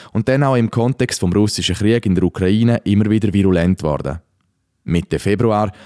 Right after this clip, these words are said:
hat die Interessensgemeinschaft Bauernunternehmen an ihrem Gönnertreffen über das Thema geredet. Die Agrarpolitik sei viel zu oft Spielball im politischen Seilzeichen, hat der Samuel Guckisberg, der Präsident der I G, gesagt.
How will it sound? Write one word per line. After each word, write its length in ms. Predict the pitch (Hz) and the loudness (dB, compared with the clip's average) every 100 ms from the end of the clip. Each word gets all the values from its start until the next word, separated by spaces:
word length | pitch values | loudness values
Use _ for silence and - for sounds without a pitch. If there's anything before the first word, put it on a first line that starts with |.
| - - | -20 -8
hat 320 | 98 98 - | -4 -2 0
die 40 | 104 | -2
Interessensgemeinschaft 1160 | 92 104 120 - - 123 101 104 95 85 - - | 0 0 -2 -2 -2 0 0 0 -2 -4 -8 -6
Bauernunternehmen 1080 | 85 117 131 135 123 120 113 107 104 101 95 - - | -2 0 0 2 2 0 2 2 4 2 0 -6 -10
an 120 | - 120 | -2 2
ihrem 240 | 123 123 | 2 2
Gönnertreffen 720 | 110 127 135 - 110 107 110 | 2 0 0 0 0 0 -2
über 140 | 95 95 | 0 -2
das 160 | - | -2
Thema 260 | 95 104 104 | 0 2 2
geredet. 520 | - 87 78 73 - - _ _ _ _ _ - | 0 -2 -2 -6 -10 -20 _ _ _ _ _ -6
Die 60 | |
Agrarpolitik 920 | 87 92 101 113 107 101 - 101 - - - - | -4 -2 -2 0 0 0 0 -2 -4 -20 -20 -8
sei 160 | - 101 | -6 -4
viel 300 | - 160 165 | -2 -2 -2
zu 140 | - | -2
oft 260 | 127 - - | -2 -2 -6
Spielball 540 | - 135 147 117 101 | -2 0 2 0 0
im 100 | 104 | 0
politischen 500 | 110 107 117 104 95 | 0 0 0 -2 -4
Seilzeichen, 760 | 85 87 110 120 104 80 87 76 _ _ | -4 -2 -2 -2 -2 -2 -4 -6 _ _
hat 220 | - 92 95 | -6 -6 -4
der 60 | |
Samuel 420 | - 98 98 85 | -4 -2 0 0
Guckisberg, 720 | - 143 - 127 - 120 117 - | 0 -2 -2 -6 -2 0 -2 -6
der 100 | - | -8
Präsident 640 | - 87 90 95 113 - | -4 -4 -2 0 0 0
der 80 | 110 | -4
I 180 | 107 104 | -2 -2
G, 200 | 101 95 | 0 -2
gesagt. 460 | - 82 58 - | -2 -6 -6 -12